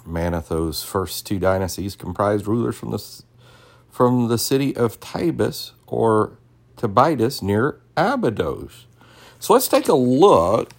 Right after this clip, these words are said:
We did part one a couple days ago,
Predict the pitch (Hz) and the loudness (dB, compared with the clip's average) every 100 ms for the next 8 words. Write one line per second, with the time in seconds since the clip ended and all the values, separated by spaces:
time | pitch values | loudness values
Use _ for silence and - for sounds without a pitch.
0 | - 101 123 - - 104 - 101 101 104 | -12 -4 -4 -4 -4 -4 -4 -2 0 2
1 | 117 156 165 - 110 101 98 104 95 92 | 0 -4 -12 -16 -10 -4 -2 -2 -4 -6
2 | 90 87 98 175 | -4 -2 -2 -4